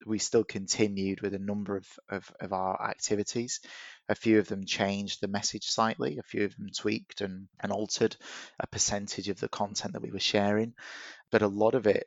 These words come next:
really came down to involving them into, in this whole new world of what digital and home working was really gonna look like, you know, and really engaging them in a way that said, "Look,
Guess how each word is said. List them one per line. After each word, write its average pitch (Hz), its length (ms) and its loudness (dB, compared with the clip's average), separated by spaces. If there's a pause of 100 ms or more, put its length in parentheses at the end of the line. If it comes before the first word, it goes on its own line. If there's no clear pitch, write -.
really 107 340 6
came 95 360 2
down 101 320 0
to - 280 -2 (280)
involving 101 540 6
them 95 160 -2
into, 95 500 -4
in 101 160 -4
this 95 140 -4
whole 107 200 0
new 92 220 -6
world 101 400 6
of 101 240 -2 (400)
what - 200 -4
digital 98 580 -2 (160)
and 107 100 -2
home 104 220 6
working 98 340 0
was 95 160 -6
really 95 180 2
gonna 98 200 -8
look 101 320 0
like, - 400 0
you - 60 -6
know, 95 180 -4
and 98 180 -6
really 101 360 2
engaging 98 540 -4
them 98 220 -4
in 98 80 -6
a 98 80 -4
way 98 260 2
that - 220 0
said, 98 320 -2
"Look, 98 180 -2